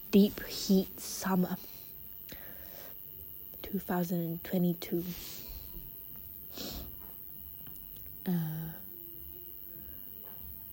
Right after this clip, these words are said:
there was also really strong wind a few days ago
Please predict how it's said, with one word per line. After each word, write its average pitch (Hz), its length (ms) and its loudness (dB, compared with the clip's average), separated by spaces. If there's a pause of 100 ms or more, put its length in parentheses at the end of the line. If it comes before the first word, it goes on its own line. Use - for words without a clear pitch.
(1900)
there 185 120 4
was 180 120 10
also 185 300 8
really 180 400 12
strong 175 360 4
wind 180 300 8
a - 20 -2
few 175 200 0
days 185 320 -2
ago 190 260 -2